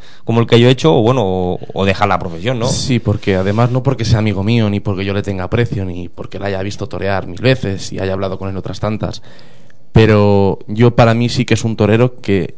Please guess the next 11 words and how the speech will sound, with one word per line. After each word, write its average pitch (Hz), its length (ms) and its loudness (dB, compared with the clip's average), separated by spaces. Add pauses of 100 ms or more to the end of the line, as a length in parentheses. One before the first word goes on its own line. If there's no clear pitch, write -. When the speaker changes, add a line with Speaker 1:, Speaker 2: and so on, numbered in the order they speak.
Speaker 2:
al 107 180 2
menos 113 480 -2 (220)
la 107 180 0
oportunidad 107 580 0
de 127 180 6 (320)
tener 110 260 0
confirmada 107 480 0
la 104 40 0
alternativa 104 480 0
de 107 100 0
sobra. 101 280 0